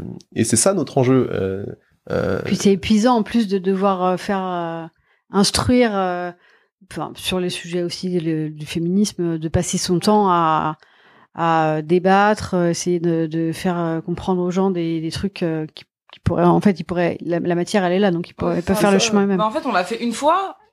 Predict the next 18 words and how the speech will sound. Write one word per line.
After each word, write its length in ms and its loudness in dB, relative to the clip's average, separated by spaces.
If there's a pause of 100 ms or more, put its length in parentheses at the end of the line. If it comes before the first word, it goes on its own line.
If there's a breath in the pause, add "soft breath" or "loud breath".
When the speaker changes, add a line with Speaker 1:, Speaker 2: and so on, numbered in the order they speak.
(200)
Speaker 3:
et 100 -2
puis 280 -6
maintenant, 320 2
genre, 280 0
euh, 600 2 (460)
on 60 -4
s'impose, 400 2
quoi, 140 0
c'est 140 2
tout. 200 -8 (460)
C'est, 420 -4
on, 220 0
on 80 2
l'a 120 4
prévenu, 420 2 (160)
on 120 -2
a 100 2
dit, 360 0